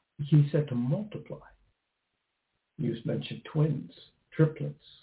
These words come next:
not to mention that upon each generation, there's a multiplication system going on. Uh, so when we get into that word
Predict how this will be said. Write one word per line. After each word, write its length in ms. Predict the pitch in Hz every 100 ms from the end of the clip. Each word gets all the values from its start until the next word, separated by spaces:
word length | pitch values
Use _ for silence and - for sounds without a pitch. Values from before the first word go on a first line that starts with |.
| _ _ _ _ _ -
not 180 | 123 -
to 60 |
mention 600 | - 127 127 123 107 - - _ _
that 300 | - - - - _ _ -
upon 460 | 147 143 139 151
each 180 | - -
generation, 800 | 131 123 123 139 143 127 110 - - _ _ _
there's 180 | - 120
a 40 | 127
multiplication 840 | 120 117 - - 147 156 - - -
system 320 | 151 - 156 -
going 300 | 85 87 71 - - - _ _ _ _ _ _ _ _ _ _ _ _ _ _ _ _ _ _ _
on. 80 | -
Uh, 120 | - - _ -
so 300 | 131 120 - - _ _ _
when 280 | 127 139 147
we 100 | 131
get 240 | 131 170
into 240 | 208 180 147
that 280 | 131 - -
word 540 | - 127 123 - -